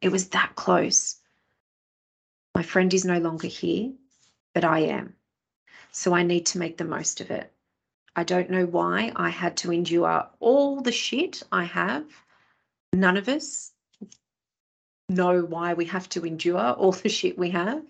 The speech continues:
And although I have done so much internal work the last few months, I don't think I will ever make peace with it all. And I'm still working on myself. I am definitely a work in progress,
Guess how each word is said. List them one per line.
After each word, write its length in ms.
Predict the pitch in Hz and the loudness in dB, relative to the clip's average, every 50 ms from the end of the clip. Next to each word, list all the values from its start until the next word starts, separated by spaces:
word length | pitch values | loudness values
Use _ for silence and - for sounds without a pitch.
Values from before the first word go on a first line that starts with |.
| _ _ - - - - - - - - - _ - | _ _ -20 -20 -20 -20 -20 -20 -20 -20 -12 _ 0
And 120 | 196 196 | 4 4
although 460 | 190 190 190 190 208 196 202 214 220 202 | 6 6 6 6 8 8 8 8 6 4
I 60 | 196 | 2
have 140 | 190 202 185 | 2 0 -2
done 220 | - 185 180 180 | -2 -2 -2 -2
so 320 | 180 - - 208 196 202 | -4 -4 -2 -2 0 0
much 240 | 214 214 196 - - | 0 0 -2 -2 -6
internal 480 | - 190 175 - - 190 180 175 180 170 | -6 -8 -8 -8 -6 -6 -6 -4 -4 -4
work 400 | 156 160 160 170 196 - - - | -2 0 0 2 0 0 -2 -4
the 100 | 190 180 | -2 -2
last 340 | 175 170 165 170 170 - - | -2 -2 -4 -6 -8 -10 -10
few 220 | - - 175 170 | -8 -6 -6 -4
months, 400 | 175 180 185 220 269 262 - - - - | -4 -4 -4 -4 -4 -4 -6 -6 -4 -2
I 120 | 185 180 | -2 -2
don't 320 | 175 - 170 170 175 - - | 0 0 0 -2 -2 -4 -6
think 280 | - 180 180 180 - - - | -4 -4 -4 -4 -4 -4 -2
I 200 | 180 170 170 170 | 0 0 2 2
will 260 | 185 185 185 180 - - | 2 2 0 0 -2 -4
ever 180 | 196 185 190 | -4 -4 -4
make 340 | 196 196 196 240 233 - - | -4 -2 -2 -2 -4 -4 -4
peace 260 | 190 175 170 165 - | -2 -2 0 0 0
with 140 | - 165 165 | 0 0 0
it 80 | - - | 0 0
all. 340 | - 170 160 143 143 - - _ _ _ _ _ _ _ _ _ _ - - _ - - | 0 0 0 0 -2 -4 -10 _ _ _ _ _ _ _ _ _ _ -20 -20 _ -4 2
And 100 | 202 185 | 4 4
I'm 160 | 175 175 170 | 6 4 2
still 240 | 175 - - 214 214 | 0 -2 -2 -2 -2
working 480 | 214 180 175 175 180 180 - 185 180 175 | 0 -2 -2 -2 -2 -4 -4 -6 -6 -6
on 100 | 170 170 | -4 -4
myself. 540 | 160 160 - - - - 147 - - - | -6 -6 -8 -8 -6 -6 -4 -6 -4 -4
I 120 | 175 170 160 | -4 -4 -2
am 100 | 160 165 | -4 -2
definitely 560 | 165 175 175 - - 180 175 180 180 170 - | -2 -2 -2 -2 -4 -6 -6 -4 -6 -6 -6
a 80 | - 170 | -6 -4
work 320 | 165 165 160 170 170 - | -4 -2 -2 -2 -4 -6
in 120 | - 165 | -8 -8
progress, 540 | 165 - 165 156 151 - 180 165 180 - - | -4 -2 -2 -2 0 0 0 0 0 -2 -6